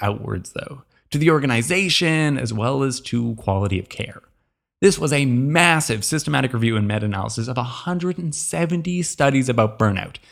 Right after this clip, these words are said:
including almost two hundred and forty thousand physicians. This is a huge study. Factors that were significantly associated with burnout were lower job satisfaction, career choice regret, higher employment turnover,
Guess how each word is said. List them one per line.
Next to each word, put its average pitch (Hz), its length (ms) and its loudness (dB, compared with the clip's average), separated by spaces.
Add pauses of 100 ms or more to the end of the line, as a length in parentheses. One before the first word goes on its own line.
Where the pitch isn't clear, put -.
(300)
including 175 380 0
almost 175 400 0
two 208 240 0
hundred 170 360 -2
and 156 160 -4
forty 185 300 2
thousand 196 640 0
physicians. 185 680 -2 (220)
This 185 220 2
is 180 140 -6
a 190 140 -2
huge 180 640 -2
study. - 420 -10 (880)
Factors 185 340 0
that 175 120 0
were 180 140 0
significantly 220 800 0
associated 135 540 4
with 113 180 2
burnout 92 420 -4 (140)
were 120 260 2
lower 123 380 4
job 156 300 6
satisfaction, - 640 -6 (420)
career 110 400 4
choice 147 400 0
regret, 156 640 -4 (340)
higher 170 460 2
employment 175 640 -2
turnover, 165 680 0